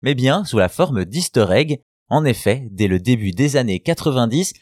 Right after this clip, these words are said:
la Totaka Song se cache dans la majorité des productions du compositeur. Ainsi, on la retrouve dans Super Mario Land deux, après être resté deux minutes trente sur l'écran Game Over, également dans le premier Luigi's Mansion sur GameCube,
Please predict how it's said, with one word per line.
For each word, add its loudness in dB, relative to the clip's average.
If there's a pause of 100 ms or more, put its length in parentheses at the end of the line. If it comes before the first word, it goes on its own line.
(180)
la 0
Totaka 0
Song -2
se -2
cache -2
dans 0
la 0
majorité 0
des -6
productions -4
du -10
compositeur. -4 (180)
Ainsi, 0
on 2
la 4
retrouve -6
dans -4
Super -2
Mario 0
Land 2
deux, 2 (160)
après -4
être -4
resté -2
deux 0
minutes -2
trente -2
sur -4
l'écran -4
Game 0
Over, 4 (280)
également 2
dans -2
le 0
premier -2
Luigi's -2
Mansion -2
sur -2
GameCube, 0